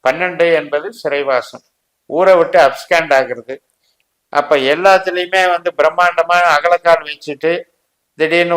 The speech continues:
ஒரு நாள் காணாம போயிடுறாங்க இல்லையா, இதுக்கெல்லாம் இந்த ராகு தான் காரணம். ஆனா அதுல இருக்கிறது வந்து அவ்வளவு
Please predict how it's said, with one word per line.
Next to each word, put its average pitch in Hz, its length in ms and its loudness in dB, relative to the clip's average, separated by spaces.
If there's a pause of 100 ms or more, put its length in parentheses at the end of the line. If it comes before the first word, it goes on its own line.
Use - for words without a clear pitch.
ஒரு 151 140 0
நாள் 160 240 2
காணாம 156 360 0
போயிடுறாங்க 139 460 -2
இல்லையா, 139 260 -4 (200)
இதுக்கெல்லாம் 135 480 -6
இந்த 131 120 -4 (100)
ராகு 131 320 0
தான் 156 220 -20
காரணம். 120 380 -6 (800)
ஆனா 151 140 0 (200)
அதுல 131 200 0 (720)
இருக்கிறது 170 460 -2
வந்து 156 240 -2
அவ்வளவு 135 260 0